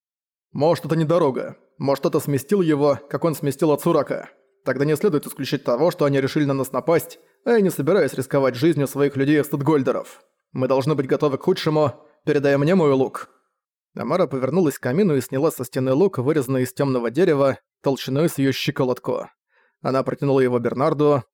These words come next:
и тот достал из шкафа колчан, наполненный стрелами. Затем, придерживая лук одной ногой, он соединил его концы,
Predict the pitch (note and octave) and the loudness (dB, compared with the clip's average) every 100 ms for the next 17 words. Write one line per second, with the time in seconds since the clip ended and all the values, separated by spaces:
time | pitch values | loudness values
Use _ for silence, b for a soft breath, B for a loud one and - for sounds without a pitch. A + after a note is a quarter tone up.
0 | - C3 A3+ F3 C3+ F#3+ C#3 - D3 C3 | -10 -4 -2 -2 -2 0 0 -2 -4 -4
1 | B2+ A#2+ - G3+ D3+ B2+ D3+ C#3 B2+ A#2+ | -4 -4 -2 -2 0 0 0 0 -2 -4
2 | - G3 D3+ C3+ B2+ - _ _ - B2+ | -2 2 2 2 0 -4 _ _ -4 -2
3 | D#3 C#4+ G3+ D3 G#3 C#3+ C3+ C3 G#3 D#3 | 0 0 0 0 0 0 2 2 2 0
4 | B2+ D#3+ C#3 B2 G3 G3 C3+ C3+ B2+ E3 | 0 0 0 0 0 0 0 -2 0 2
5 | C#3 C3 B2+ B2 A#2+ G#3 E3+ | 2 0 0 -4 -2 0 0